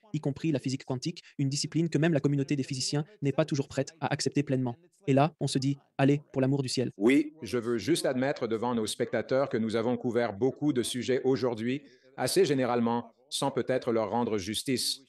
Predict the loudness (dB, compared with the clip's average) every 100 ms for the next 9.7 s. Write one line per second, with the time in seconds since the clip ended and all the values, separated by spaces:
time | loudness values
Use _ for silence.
0 | _ -4 2 0 2 0 2 2 0 0
1 | -2 0 -2 0 -2 0 0 2 0 0
2 | 0 -2 -8 -6 -2 -2 -2 0 0 -2
3 | -8 0 0 2 0 0 2 4 4 0
4 | -8 -20 _ -6 0 0 2 2 2 2
5 | 2 2 -4 -4 -6 0 0 0 -4 -2
6 | -2 0 0 -2 -2 -4 -4 -4 -4 -6
7 | _ _ _ -20 -20 _ 0 0 0 0
8 | 0 0 2 4 4 2 _ -4 -2 -2
9 | -2 -2 -2 0 0 0 -2